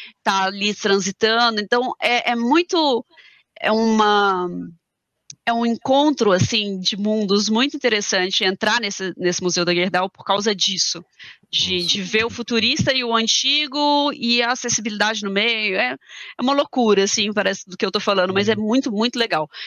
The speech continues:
Speaker 1: E é um espaço, como as meninas falaram, super disputado.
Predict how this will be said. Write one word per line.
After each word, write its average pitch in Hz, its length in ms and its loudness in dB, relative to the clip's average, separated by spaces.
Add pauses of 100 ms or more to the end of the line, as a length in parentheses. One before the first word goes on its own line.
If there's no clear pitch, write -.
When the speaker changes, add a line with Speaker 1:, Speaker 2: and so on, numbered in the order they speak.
(140)
Speaker 1:
E 226 80 -2
é 233 60 -2
um 240 40 -6
espaço, 240 460 -2
como 254 120 -8
as 254 60 -6
meninas 254 280 0
falaram, 214 420 0
super - 640 -4
disputado. 185 680 -2